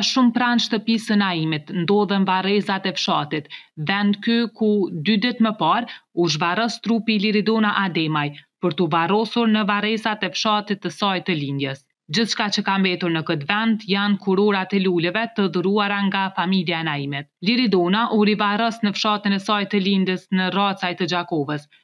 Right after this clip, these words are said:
ku mes lotëve e dhimbjes së madhe i u dha lamtumira përfundimtare.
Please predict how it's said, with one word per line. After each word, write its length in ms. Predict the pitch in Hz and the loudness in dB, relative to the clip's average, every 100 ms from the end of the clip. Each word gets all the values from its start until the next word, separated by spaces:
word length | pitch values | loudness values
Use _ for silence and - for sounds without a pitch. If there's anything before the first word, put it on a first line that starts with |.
| _ | _
ku 120 | - | -4
mes 220 | 170 165 - | -2 -2 -2
lotëve 540 | 190 208 202 175 170 | -2 0 -2 -4 -4
e 160 | - 185 | -2 -2
dhimbjes 480 | 156 214 202 180 - | 2 4 4 2 2
së 160 | 208 | 2
madhe 320 | 185 185 220 220 - - | 2 2 -2 -4 -12 -6
i 140 | - | 0
u 80 | 190 | 2
dha 200 | 185 202 | 2 2
lamtumira 680 | 190 190 190 185 196 190 180 | 0 0 -2 2 2 2 -2
përfundimtare. 920 | 196 165 185 170 160 151 143 139 143 | -4 -4 -4 -2 -2 -2 -4 -4 -6